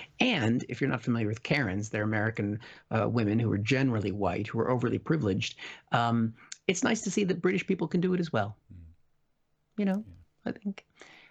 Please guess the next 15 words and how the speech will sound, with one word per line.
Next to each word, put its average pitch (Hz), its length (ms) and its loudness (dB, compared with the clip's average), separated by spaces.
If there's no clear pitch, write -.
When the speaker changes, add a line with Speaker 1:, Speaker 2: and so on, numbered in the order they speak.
Speaker 1:
I 185 80 2
just 185 160 2
have - 180 -2
watched 190 200 2
these 160 140 0
women, 165 420 2
and 139 100 0
I 139 80 2
would 151 120 0
imagine 151 340 0
that 135 140 0
they're 156 80 2
not 151 200 0
vaccinated 113 540 -2
either, 113 400 0